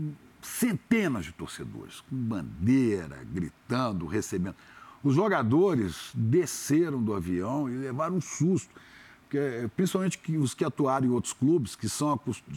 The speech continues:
são acostumados nesse momento a ouvir uma torcida hostil, né? Recebiam a torcida abraçando, festejando, né?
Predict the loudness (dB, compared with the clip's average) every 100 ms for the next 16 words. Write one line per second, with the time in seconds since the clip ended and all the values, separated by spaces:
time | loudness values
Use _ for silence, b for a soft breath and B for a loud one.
0 | -10 -6 -6 -6 -4 0 0 0 -2 -6
1 | -2 -2 0 0 0 0 -2 -2 -6 -2
2 | -2 -2 -6 -2 0 0 -2 -12 b b
3 | b b b b _ -20 -14 -6 -4 -4
4 | -8 -10 -6 -4 -2 -2 -2 -4 -8 -10
5 | -6 -6 -6 -10 -10 -10 -8 -8 -10 -10
6 | -12 -12 -14 -18